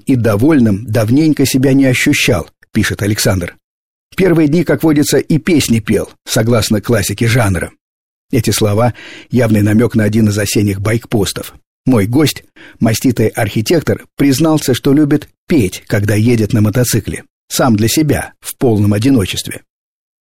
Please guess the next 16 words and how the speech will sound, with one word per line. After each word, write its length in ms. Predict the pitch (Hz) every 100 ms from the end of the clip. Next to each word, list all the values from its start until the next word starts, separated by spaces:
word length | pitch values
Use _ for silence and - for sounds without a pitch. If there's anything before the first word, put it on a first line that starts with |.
| _ -
Несколько 420 | 208 202 180 175
писем 360 | 202 185 175 -
о 80 | 143
полицейских 580 | 139 127 147 143 143 -
проверках. 680 | 131 117 98 82 - - - _ _ _
Складывается 580 | - 123 110 101 101 101
впечатление, 580 | - 104 113 127 120 101
что 180 | -
стоит 320 | 98 120 107 104
отъехать 420 | 98 113 92 85
от 180 | - 107
больших 360 | 104 - 98
городов 440 | 101 98 113 147 - - -
километров 540 | 113 104 101 87 -
на 120 | 117
сто. 360 | 117 - 104